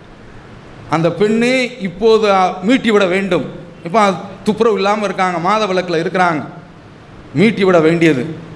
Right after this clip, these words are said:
துப்புரவு அடைவாங்க. அந்த காலம் முடிந்து சுத்தமான காலத்துல இருப்பாங்க. இந்த ஒரு மாசத்துல ரெண்டு பேருக்கு மத்தியில தாம்பத்தியம் இருக்கக்கூடாது.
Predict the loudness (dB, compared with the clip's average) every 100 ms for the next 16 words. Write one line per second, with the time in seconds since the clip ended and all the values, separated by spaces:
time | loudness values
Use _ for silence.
0 | -20 -20 -4 -2 2 2 4 2 2 0
1 | -2 -2 -2 -2 -2 0 0 0 -2 -4
2 | -4 -2 -2 0 -2 -2 -2 -2 0 0
3 | 0 -2 -4 -4 -4 -4 -4 -2 -2 -2
4 | -6 -12 -18 -20 -20 -20 -20 -20 -20 -20
5 | -10 0 4 6 6 4 0 -4 -8 -14
6 | -20 -20 -20 -14 0 2 2 0 0 0
7 | -2 -4 0 2 2 -2 -8 -16 -12 -4
8 | -2 0 0 0 -2 -4 -2 0 0 0
9 | 0 0 -2 -2 0 0 0 -2 -4